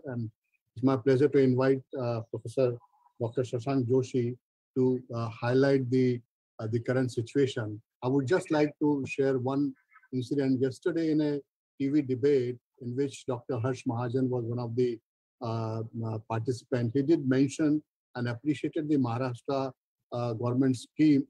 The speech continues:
of, uh, doing the testing for S gene only in cases which are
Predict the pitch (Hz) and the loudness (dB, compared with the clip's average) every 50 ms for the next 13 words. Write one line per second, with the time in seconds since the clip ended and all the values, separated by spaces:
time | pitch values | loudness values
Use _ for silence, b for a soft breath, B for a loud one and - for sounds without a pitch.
0 | _ - 123 127 120 - _ _ 107 117 120 110 - _ _ _ _ _ _ 127 | _ -6 -4 -4 -4 -6 _ _ -8 -8 -8 -8 -10 _ _ _ _ _ _ -14
1 | 131 131 120 139 156 170 170 165 156 165 120 - - 143 123 - _ - 175 165 | -8 0 4 6 6 6 6 4 2 2 0 2 0 0 0 -2 _ 2 2 2
2 | 139 - - 151 - _ - 147 156 147 - - - 160 170 - 117 123 139 139 | 4 2 -4 -6 -6 _ -2 -2 -2 -2 -2 0 2 2 2 2 0 -2 2 4
3 | 139 151 175 185 185 180 160 156 - 147 139 120 - 165 151 143 135 127 - 156 | 4 6 8 6 6 6 4 2 2 2 2 4 2 0 2 2 0 0 0 -2
4 | 147 | -2